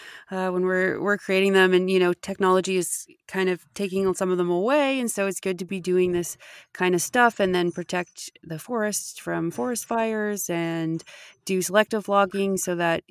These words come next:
or, sorry, selective forestry, 'cause it's not, not really logs, unless they're, they're diseased or something, right? Um, so this, this is really great. So, uh,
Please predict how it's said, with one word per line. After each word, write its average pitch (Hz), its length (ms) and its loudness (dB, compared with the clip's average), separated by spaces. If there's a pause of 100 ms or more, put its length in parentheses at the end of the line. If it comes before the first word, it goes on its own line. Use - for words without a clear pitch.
(100)
or, 175 200 0
sorry, 170 300 -2
selective 175 380 -4
forestry, 165 500 -2
'cause 165 140 -10
it's 165 180 -8
not, 165 220 0 (220)
not 185 200 -4
really 160 240 0
logs, 165 420 0
unless 247 260 4
they're, 214 280 4 (160)
they're 208 120 4
diseased 185 460 -2
or 196 60 -2
something, 170 320 -2
right? 175 180 -2 (380)
Um, 190 380 4 (280)
so 240 160 -4
this, 262 300 -4 (100)
this 247 220 -6
is 262 160 -6
really 254 200 0
great. 240 320 0
So, 247 360 2 (360)
uh, 269 340 4